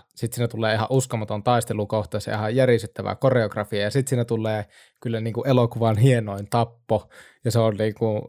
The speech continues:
siinä on mielikuvitusta käytetty, kun se on kirjoitettu, elikkä siinä, kun siinä käytävässä kaikki tappelevat, niin sit siinä menee vähän ovea paskaksi ja vastaavaa, ja sitten kun semmoinen puinen ovi niinku katkee, mut siitä, se alalaita jää niinku pystyyn, tai että se,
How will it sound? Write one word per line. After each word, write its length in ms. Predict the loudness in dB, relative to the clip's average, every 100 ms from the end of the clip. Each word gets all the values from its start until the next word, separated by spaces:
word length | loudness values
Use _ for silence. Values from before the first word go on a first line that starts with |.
| 0
siinä 240 | 2 4
on 60 | 4
mielikuvitusta 680 | 4 4 2 0 -2 -4
käytetty, 320 | 0 2 0 -4
kun 60 |
se 80 | -8
on 80 | 0
kirjoitettu, 460 | 2 4 2 0 -2
elikkä 200 | 0 -2
siinä, 260 | 0 -2 -4 -14 -20 -20 _ -4
kun 140 | -2
siinä 160 | 0 2
käytävässä 480 | 4 4 0 -2
kaikki 300 | -2 -2 -2
tappelevat, 520 | -2 -2 0 2 0 -2
niin 120 | -6
sit 140 | -6
siinä 300 | -4 -2 -4 -6 _ -4
menee 240 | 0 2
vähän 200 | 2 2 2
ovea 340 | 2 4 2
paskaksi 460 | 0 -2 -4 -4 -2
ja 80 | -2
vastaavaa, 540 | -4 -4 -4 -4 -4
ja 80 | -4
sitten 380 | -6 -2 -2 -2 -10 _ _ _ _
kun 120 | -4
semmoinen 400 | -2 -4 -4 -4
puinen 300 | 0 2 2
ovi 260 | 2 2 2
niinku 220 | -2 -8
katkee, 520 | -2 0 0 -2 -2
mut 180 | 0 -2
siitä, 240 | -2 -2 -4
se 140 | -2 0
alalaita 580 | 2 2 2 0 -2
jää 160 | -2 -2
niinku 240 | -4 -8 0
pystyyn, 460 | 0 0 -4 -2
tai 120 | -2
että 160 | -2 -4
se, 120 | -6